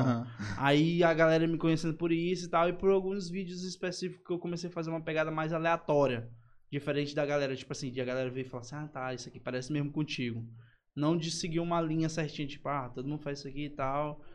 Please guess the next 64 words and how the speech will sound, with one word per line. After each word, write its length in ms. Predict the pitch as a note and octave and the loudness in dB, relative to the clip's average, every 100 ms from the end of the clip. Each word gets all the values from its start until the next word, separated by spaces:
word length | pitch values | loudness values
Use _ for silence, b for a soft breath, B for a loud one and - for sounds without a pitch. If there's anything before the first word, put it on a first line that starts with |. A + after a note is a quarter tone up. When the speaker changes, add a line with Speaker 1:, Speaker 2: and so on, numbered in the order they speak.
| b - | b -4
Speaker 2:
Não, 180 | C#3+ C3 | 0 0
eu 60 | |
sempre 200 | A#2+ C3 - | 0 -4 -2
gostei 280 | D#3 D#3 | -2 -2
de 80 | D#3+ | -4
fazer, 240 | - D3+ D3 | -2 -2 -4
tipo, 180 | - | -6
quebrar 260 | - C#3+ C#3+ | -2 0 0
a 20 | |
expectativa 680 | C3 D3 D3 D3+ D3+ C#3+ C#3+ | -2 -4 -2 -2 0 0 0
de 60 | C#3 | 2
todo 180 | D3+ | 2
mundo, 200 | F3 D#3 | 6 6
entendeu? 260 | C3+ C3 C3+ | 6 6 6
E 60 | C#3+ | 8
a 20 | |
galera 240 | C#3 C3+ | 6 6
Speaker 1:
Aham. 100 | B2 | 4
Speaker 2:
fica, 160 | C3 B2 | 0 -4
"Caramba, 360 | C3+ C#3 C#3 C3+ | -4 -4 -4 -4
isso 140 | C3+ | -6
é 40 | |
tu." 300 | C3 C3+ A#2+ A#2 B C#3+ | -2 -2 -2 -6 B -2
Ou 100 | C#3 | 2
senão 160 | D3+ | 2
ficar 220 | D3+ D#3 | 2 0
naquele 260 | D3+ D3+ D3 | 0 -2 -2
negócio, 300 | D3+ C#3+ C3 | 0 -2 -2
tipo, 160 | C#3 C3+ | -4 -4
a 40 | |
galera 200 | C3+ B2+ | -2 -2
fala 160 | C3 A2+ | -4 -10
assim, 100 | A#2+ | -10
"Rapaz, 200 | A#2+ C#3+ | -10 -6
eu 140 | G3+ | -2
tô 0 | |
rindo 220 | D#3+ C#3 | -2 -2
disso 260 | C3 D3 A3 | -4 -4 -2
mesmo." 300 | C#3 D3+ F#3+ B B - | 0 -2 -4 B B -2
Speaker 1:
<laughs> 920 | C3+ - - D3+ C#3+ C#3+ C#3 C3+ - - | 0 2 2 2 2 -2 -4 -6 -6 2
Speaker 2:
E 80 | |
aí 80 | D3+ | 6
eu 100 | F3 | 8
acho 180 | F3+ - | 6 6
que 80 | F#3 | 2
depois 240 | F3+ F3 | 2 0
eu 60 | E3 | -2
conquistei 380 | F3+ F3+ - F3+ | -6 -6 -2 -2
um 80 | |
público 460 | E3 E3 E3 F3 - | -2 -2 -2 -6 -4
maior, 480 | E3 E3+ D#3+ D#3+ E3+ | -2 0 0 0 0
depois 300 | F3 F3+ E3+ | -2 -6 -8
que 60 | E3+ | -8
eu 40 | |
comecei 340 | F3 F3 E3+ | -6 -6 -8
que, 100 | D#3+ | -10
também 340 | D#3+ D#3+ D#3+ E3 | -6 -2 -2 -2
com 80 | E3 | -4
a 60 | |
questão 260 | E3 D#3 D#3+ | -6 -6 -4
da 100 | D3+ | -2
maromba 500 | D#3 D#3+ C3+ B2 B2 | 0 0 -2 -2 -4
e 40 | |
tal. 360 | A#2+ A#2+ A2+ | -4 -4 -4